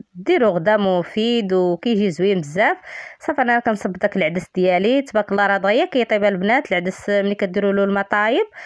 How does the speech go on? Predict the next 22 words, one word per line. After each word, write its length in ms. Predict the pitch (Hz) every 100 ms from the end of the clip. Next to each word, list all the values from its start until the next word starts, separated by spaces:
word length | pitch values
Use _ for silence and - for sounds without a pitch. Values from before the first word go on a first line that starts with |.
| - - -
راه 120 | 339
دغيا 220 | 294 302
كيوجد، 400 | 330 320 277 226
ما 80 | 214
كياخذ 320 | 226 247 - -
لكمش 280 | 277 285
واحد، 360 | 285 - 247 233
آه، 340 | 240 240 233
الوقت 380 | 220 233 240 -
طويل 200 | 226 226
باش 180 | 214 220
كيوجد، 440 | - 220 220 330
وكيجي 420 | 330 320 269 214 240
لذيذ 480 | 208 254 285 294
في 80 | 285
الصراحه، 380 | - 240 208 185
كيجي 340 | 208 196 208
زوين 280 | 185 196 247
تبارك 280 | 233 196 -
الله. 140 | 190
العدس 220 | 180 175 -
ديالنا 520 | 185 180 180 220 349